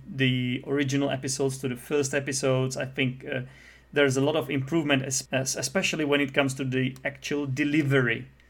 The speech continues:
Not as much with the language, but the delivery itself, the way I speak to the listeners, which is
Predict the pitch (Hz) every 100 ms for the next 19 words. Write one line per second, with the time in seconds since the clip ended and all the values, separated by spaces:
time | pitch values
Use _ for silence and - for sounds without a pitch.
0 | _ 160 190 190 143 151 147 135 - -
1 | - 143 139 143 135 139 143 127 120 131
2 | - - 135 139 135 151 147 165 165 151
3 | 143 135 - 151 123 - 151 147 175 175
4 | 151 139 151 - 135 131 135 135 127 131
5 | 131 151 - 240 -